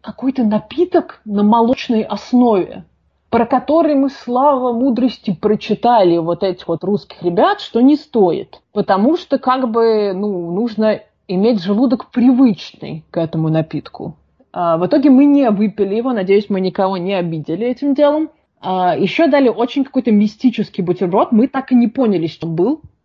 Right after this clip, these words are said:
То есть это, знаете, мог был быть тунец, мог быть сыр. То есть это была такая какая-то кашица между двумя хлебами. Ну, мы его куснули и ничего, выжили. Вот. И, по-моему, то ли орешки, то ли чипсы. Ну, так, приятно.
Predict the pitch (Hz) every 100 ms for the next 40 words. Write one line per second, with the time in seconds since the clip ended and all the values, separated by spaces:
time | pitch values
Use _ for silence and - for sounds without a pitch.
0 | _ _ - 202 196 220 269 247 208 311
1 | 214 196 196 175 - 185 220 - 180 165
2 | 208 311 - - _ 185 185 269 247 -
3 | 180 - - - 277 311 254 _ _ _
4 | _ _ - 349 349 277 220 247 302 254
5 | 208 208 190 - - 370 - _ - 208
6 | 180 208 247 202 190 180 220 - 196 180
7 | 151 - _ _ _ 208 247 277 262 311
8 | 302 302 277 - 254 180 220 311 247 269
9 | 277 226 190 180 160 165 156 _ - 190
10 | 175 - 294 330 269 311 240 262 247 202
11 | 220 226 - - 175 156 180 - - 185
12 | 302 240 196 - 202 180 - - -